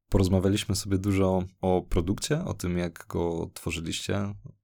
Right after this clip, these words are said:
jak były budowane te rozwiązania. No ale teraz porozmawiajmy jeszcze może o innym takim bardzo istotnym aspekcie, to znaczy, że mając ten produkt i mając rozwiązanie, no to trzeba go wprowadzić na rynek.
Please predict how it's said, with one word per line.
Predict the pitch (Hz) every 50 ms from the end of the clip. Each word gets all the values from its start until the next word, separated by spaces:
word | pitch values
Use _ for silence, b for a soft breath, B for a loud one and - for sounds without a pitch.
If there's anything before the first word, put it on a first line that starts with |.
| _ _ -
jak | 92 85 85 82 - - - _ _ -
były | - 92 92 87 85
budowane | 82 92 82 85 87 104 104 95 85
te | - 90
rozwiązania. | 90 85 85 85 82 87 82 80 80 92 135 147 - _ B B B B B B B B B B -
No | 95
ale | 92 95
teraz | - - 104 101 98 -
porozmawiajmy | - - 98 92 95 95 95 98 98 98 101 98 95
jeszcze | 92 - - - - 95
może | 95 95 92 95 95 90 -
o | 87 92 90 90 90 90 90 90 90 90 - - -
innym | - 156 131 104 95 92 87 87 87 85 85
takim | 82 90 - - 90 87
bardzo | 82 87 85 82 85 85
istotnym | 85 - - - - - 90 85
aspekcie, | 85 85 - - 85 82 - - 85 82
to | - 87
znaczy, | 85 82 82 - - 90 87
że | 85 87 85
mając | 85 87 85 85 85 85 -
ten | - 87 85 85 87
produkt | - - 92 82 82 85 - - -
i | 85
mając | 82 80 80 80 87 - -
rozwiązanie, | 87 87 85 85 85 85 85 82 80 82 92 98
no | 92 85
to | - - 80
trzeba | - - 82 78 80
go | 87 85
wprowadzić | - - - 92 85 87 85 87 87 - -
na | 87
rynek. | 82 85 85 87 113 -